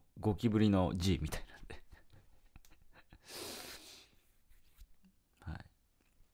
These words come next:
まあ、ジーティーアールね、まあ、あのー、売ってよかったです。はい。盗まれたらね、もうほんと、僕はあの、後悔でしかないの。ずっと、多分一生ね、引きずると思います。盗まれたら。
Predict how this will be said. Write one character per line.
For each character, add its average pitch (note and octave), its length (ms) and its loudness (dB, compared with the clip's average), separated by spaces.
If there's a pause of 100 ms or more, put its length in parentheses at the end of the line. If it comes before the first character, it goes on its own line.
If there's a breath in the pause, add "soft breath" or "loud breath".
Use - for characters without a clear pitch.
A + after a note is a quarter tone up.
(520)
ま G2+ 100 2
あ、 F#2 60 2
ジ G#2+ 160 0
ー F#2+ 80 0
テ A2+ 80 2
ィ - 20 8
ー A2+ 80 8
ア G#2+ 40 6
ー - 20 6
ル F2+ 80 2
ね、 F#2+ 340 2
ま F2+ 300 2
あ、 - 20 0
あ D#2+ 60 0
の G1+ 580 -4
ー、 G2 60 0
売 - 20 0
っ - 20 -6
て A2+ 120 2
よ A2 80 6
か A2 60 4
っ - 40 0
た - 80 -6
で C2+ 100 -2
す。 - 320 -8 (220)
は - 160 -12
い。 - 80 -12 (400)
盗 A2+ 140 0
ま A#2 100 4
れ G2 60 0
た - 120 -4
ら D2 120 -2
ね、 C2+ 180 -2
も C2 160 -4
う C#2 60 -4
ほ E2+ 160 -2
ん D#2 40 -4
と、 - 280 -6 (580 loud breath)
僕 F2+ 240 -2
は C#2 140 0
あ C2+ 60 0
の、 A1+ 280 -6 (160)
後 - 140 0
悔 - 180 2
で D2+ 80 0
し - 80 -6
か D#2 100 -6
な C#2+ 140 -2
い C2+ 60 -4
の。 - 60 -10
ず A2 160 0
っ A#2+ 40 0
と、 - 240 0
多 D#3 160 2
分 A2+ 160 4
一 B2 80 2
生 D3+ 220 2
ね、 C3+ 140 4
引 - 80 0
き - 180 -2
ず G#2+ 100 2
る - 60 -4
と E2+ 80 0
思 D2 120 -2
い G#1+ 40 -8
ま A1 100 -6
す。 - 180 -12
盗 F#2 260 0
ま E2+ 100 0
れ - 80 -6
た - 140 -8
ら。 - 140 -10